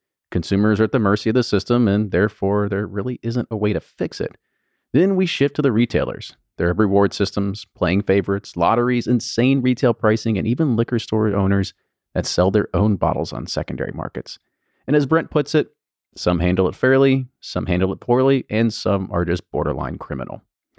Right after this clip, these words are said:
So let's first start talking about the distribution side of things.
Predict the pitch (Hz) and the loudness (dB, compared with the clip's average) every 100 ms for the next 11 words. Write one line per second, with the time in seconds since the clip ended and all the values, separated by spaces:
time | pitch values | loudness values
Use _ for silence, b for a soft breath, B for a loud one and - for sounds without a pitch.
0 | b b b b b - 110 - - 165 | b b b b b 0 0 0 0 0
1 | - 113 113 - 101 95 101 92 90 87 | 2 2 2 0 0 0 0 0 0 -2
2 | - 98 87 85 - 92 - 82 87 87 | -4 -4 -4 -4 -2 -2 -2 -2 -2 -4
3 | 78 71 73 71 55 | -6 -4 -6 -8 -10